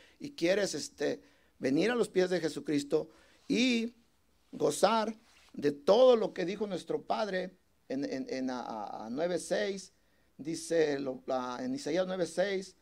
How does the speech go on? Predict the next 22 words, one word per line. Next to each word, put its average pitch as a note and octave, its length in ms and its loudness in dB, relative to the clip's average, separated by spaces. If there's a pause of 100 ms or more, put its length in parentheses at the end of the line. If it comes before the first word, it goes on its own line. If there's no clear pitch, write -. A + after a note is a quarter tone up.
(180)
lo - 120 -10
voy D3 100 -2
a D#3 40 0
leer, F3+ 440 -2 (460)
si, - 260 -14
yo D#3 140 -2
lo E3 80 -4
leo D#3 100 -2
ahorita, F3 340 -4
si E3 120 -8
gustan, F3 280 -10
dice, D3+ 280 -8 (340)
"Porque - 300 -6
un G#3+ 80 -2
niño B3+ 240 -2
nos G#3 200 -4
es G3+ 140 -6
nacido, D3+ 600 -6 (280)
hijo A3+ 300 0
nos G#3+ 220 -4
es F3 180 -2
dado, B2 400 -6